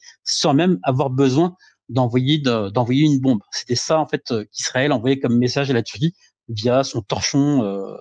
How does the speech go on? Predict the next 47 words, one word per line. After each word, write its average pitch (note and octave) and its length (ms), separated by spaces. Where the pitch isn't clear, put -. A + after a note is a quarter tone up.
son B2 220
torchon - 260
Charlie. B2+ 500
Et B2 400
pour, B2+ 280
euh, A#2+ 80
euh, A#2 220
re-, C3 280
faire C3+ 160
une C3+ 80
parenthèse D#3 340
sur - 200
ce, A#2 340
sur - 200
ce - 60
tremblement D#3 300
de C3+ 80
terre, F3+ 320
euh, B2 280
je - 140
vais - 20
vous B2+ 80
montrer C#3+ 560
un, B2 260
un B2 80
livre D3+ 360
qui A2 120
a B2+ 40
été B2+ 140
écrit, D#3+ 380
euh, A#2 140
juste - 280
après D#3+ 280
celui-ci C#3 600
par A#2+ 140
un B2 60
chercheur - 440
turc. - 340
Donc, B2 140
c'est, C3+ 160
c'est - 180
en C#3 80
turc, C3+ 260
hein. A#2 80
Donc, A2+ 220
c'est, A#2+ 260
euh, A2+ 160